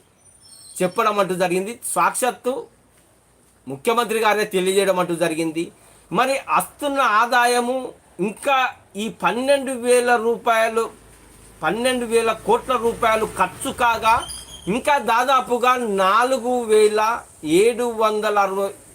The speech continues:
నాలుగు వేల నాలుగు వందల డెబ్బై మూడు కోట్ల రూపాయలు అయితే ఇంకా మిగులుబాటు అనేది ఉన్నది కదా. అవి కూడా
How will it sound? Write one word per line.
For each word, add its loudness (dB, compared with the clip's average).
నాలుగు 0
వేల 2
నాలుగు 2
వందల 2
డెబ్బై 0
మూడు 2
కోట్ల 2
రూపాయలు 2
అయితే -4
ఇంకా 0
మిగులుబాటు 2
అనేది 0
ఉన్నది 2
కదా. 0
అవి -2
కూడా 2